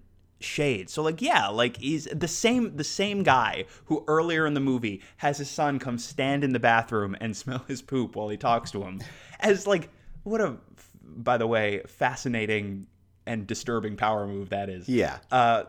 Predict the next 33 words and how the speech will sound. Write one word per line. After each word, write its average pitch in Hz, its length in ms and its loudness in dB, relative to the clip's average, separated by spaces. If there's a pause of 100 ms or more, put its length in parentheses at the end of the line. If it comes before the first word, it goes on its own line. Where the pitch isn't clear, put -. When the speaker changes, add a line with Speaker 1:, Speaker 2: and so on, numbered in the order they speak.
Speaker 1:
the 156 160 6
same 247 400 6
guy 202 400 2 (260)
later 185 380 4
in 180 60 0
the 180 80 -2
movie 180 280 2
can, 135 380 -4
can 131 260 -4 (180)
have 175 140 -4
this 156 120 -6
very 196 480 -2 (200)
heartfelt 175 480 0
moment 139 300 -2
where 120 120 -2
he 117 40 -4
connects 127 640 -4
with 117 480 -4
his 120 260 -6
son 104 480 -2
as 104 160 -4
a 107 60 -8
father. 95 540 -10
I, 90 160 -14
you 110 320 -8
can 107 220 -8
tell, 120 360 0
like, 101 340 -4
he's 220 220 4
experienced 190 540 2
loss 151 300 -2
as 135 120 -2
well. 139 380 2